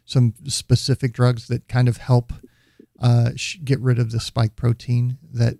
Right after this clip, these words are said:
uh, people are recommending. I need to look into 'em a little more and so forth, which is why I didn't include them. But there are some other recommended treatments as well, outside of even what Dimitri or, like, the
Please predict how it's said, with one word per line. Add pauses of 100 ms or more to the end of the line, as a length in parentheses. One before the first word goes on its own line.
uh,
people
are
recommending.
I
need
to
look
into
'em
a
little
more
and
so
forth,
which
is
why
I
didn't
include
them.
But (500)
there
are
some
other
recommended
treatments
as
well,
outside
of
even
what
Dimitri
or,
like,
the